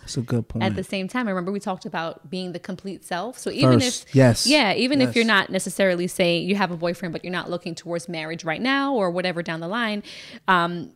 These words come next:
Speaker 2: an incomplete person is not gonna be of service to anybody.
Speaker 1: No, no, no,
Speaker 2: Okay?
Speaker 1: no.
Speaker 2: And not yourself,
Speaker 1: No.
Speaker 2: first and foremost. So, sis,
Speaker 1: Say no to them people.
Speaker 2: you're gonna have to say no after a while,
Speaker 1: Li-,
Speaker 2: babe.
Speaker 1: listen, take my, take my advice,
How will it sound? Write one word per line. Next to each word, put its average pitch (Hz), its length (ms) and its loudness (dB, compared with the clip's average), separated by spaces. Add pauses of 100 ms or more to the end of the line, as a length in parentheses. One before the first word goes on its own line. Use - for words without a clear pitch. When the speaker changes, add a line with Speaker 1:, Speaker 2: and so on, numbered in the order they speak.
Speaker 2:
an 165 80 -4
incomplete 277 560 4
person 226 500 2
is 180 160 -2
not 185 140 0
gonna 185 120 -2
be 175 120 0
of 170 80 0
service 175 340 -2
to 170 100 -4
anybody. 208 440 2
Speaker 1:
No, 139 400 10 (120)
no, 127 200 8
no, 156 120 12
Speaker 2:
Okay? 170 380 12
Speaker 1:
no. 101 80 4
Speaker 2:
And 202 120 0
not 226 220 2
yourself, 226 460 6
Speaker 1:
No. 101 60 -2
Speaker 2:
first 190 240 0
and 180 100 -4
foremost. 190 720 -2 (360)
So, 190 240 4
sis, - 840 2 (120)
Speaker 1:
Say 277 300 12
no 240 300 12
to 214 80 10
them 196 140 6
people. 170 380 4
Speaker 2:
you're 208 80 0
gonna 208 180 -2
have 214 180 -4
to 202 100 -4
say 185 180 -2
no 175 180 -2
after 202 300 0
a 156 80 0
while, 165 280 0
Speaker 1:
Li-, 170 160 4
Speaker 2:
babe. 185 100 4
Speaker 1:
listen, 156 320 8
take 147 200 6
my, 139 280 4
take 139 200 2
my 120 200 4
advice, 104 480 -2